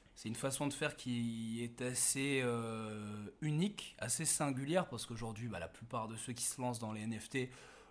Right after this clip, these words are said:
le font pas vraiment par vocation, mais plutôt pour, euh, gagner de l'argent, et je pense que c'est pas forcément une mauvaise raison, à condition, bah, de se professionnaliser, de faire les choses intelligemment, et de ne pas se laisser, euh,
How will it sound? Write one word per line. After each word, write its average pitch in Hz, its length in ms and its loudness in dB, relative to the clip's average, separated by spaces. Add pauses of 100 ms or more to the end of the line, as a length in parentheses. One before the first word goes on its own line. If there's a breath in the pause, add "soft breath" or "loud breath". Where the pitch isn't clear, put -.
le 98 200 -2
font 110 300 -6 (260)
pas 151 200 8
vraiment 160 340 4
par 139 220 6
vocation, 165 720 4
mais 98 180 -2
plutôt 127 360 -2
pour, 113 340 -2
euh, 98 320 -2
gagner 123 300 2
de 131 80 0
l'argent, 135 400 4
et 95 280 -2
je - 140 -10
pense 104 220 -8
que - 100 -10
c'est 107 160 -4
pas 123 100 2
forcément 123 520 0 (280 loud breath)
une 113 200 2
mauvaise 139 480 4
raison, 127 320 0 (340 loud breath)
à 90 80 -4
condition, 110 600 0
bah, 87 340 -2 (180)
de 80 120 -8
se - 160 0
professionnaliser, 120 1200 2
de 120 120 -4
faire 101 180 -6
les 107 100 -6
choses 110 300 -4 (420 loud breath)
intelligemment, 139 880 2 (340 loud breath)
et 101 120 -2
de 104 80 -2
ne 104 80 2
pas 127 240 0
se - 200 2
laisser, 113 460 0
euh, 78 760 -8